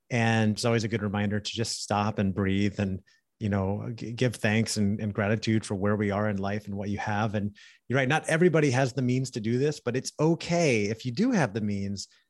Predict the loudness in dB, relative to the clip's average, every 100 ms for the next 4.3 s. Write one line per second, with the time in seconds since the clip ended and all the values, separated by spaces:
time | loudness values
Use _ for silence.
0 | _ -2 2 4 4 4 4 0 -2 -2
1 | -2 -8 -8 -4 -2 0 -2 -4 _ -8
2 | 2 4 6 6 6 4 4 4 2 0
3 | -2 0 0 0 -2 -4 -4 -4 -2 0
4 | 0 -2